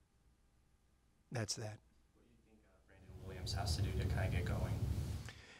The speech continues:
Speaker 1: You know, Brandon has played, uh, some excellent basketball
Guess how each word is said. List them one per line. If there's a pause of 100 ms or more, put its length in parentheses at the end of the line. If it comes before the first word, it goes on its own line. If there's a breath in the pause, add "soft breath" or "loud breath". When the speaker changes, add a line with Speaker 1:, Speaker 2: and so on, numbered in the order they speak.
(140 loud breath)
Speaker 1:
You
know,
Brandon
has
played,
uh,
some
excellent
basketball